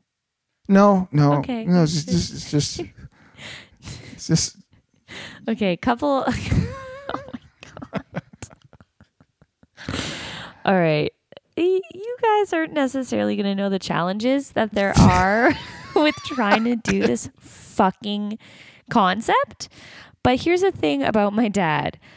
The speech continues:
Speaker 2: Um, my biggest thing that I find is, like, in my relationship with my parents, I am the fucking parent. And I realized that my goal with this,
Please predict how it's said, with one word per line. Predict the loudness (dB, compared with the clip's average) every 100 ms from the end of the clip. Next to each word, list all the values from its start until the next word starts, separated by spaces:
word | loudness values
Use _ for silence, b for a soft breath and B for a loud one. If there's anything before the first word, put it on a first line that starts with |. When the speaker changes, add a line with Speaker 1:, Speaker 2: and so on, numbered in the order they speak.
| b b 0
Speaker 2:
Um, | 2 4 2 -2 -8 -12 _ _ _ _ -4
my | 0 2 2
biggest | 0 0 0 -2 -2
thing | -2 0
that | 2
I | 2
find | 0 0 0 0 -2
is, | -2 -2 0
like, | -2 -2 -8 _
in | -6 -4 -2
my | 0
relationship | 2 2 0 -2 -4 -4 -2 -2 -4 -12
with | -2 -2 0
my | -4
parents, | -2 -2 0 0 -4 -8 -6
I | -2 0 0 -2 -4
am | -2 -2 -4 -10 _
the | 0 2
fucking | 2 0 0 0 -4 -6 -6 -8 -14 _
parent. | -4 -4 -6 -10 -16 b b b _
And | -2 0 -2 -4 -8 -4
I | 0
realized | 2 2 2 2 2 0
that | -4 -4
my | -4
goal | -4 0 2 4 2
with | 0 -4
this, | -6 -6 -8 -12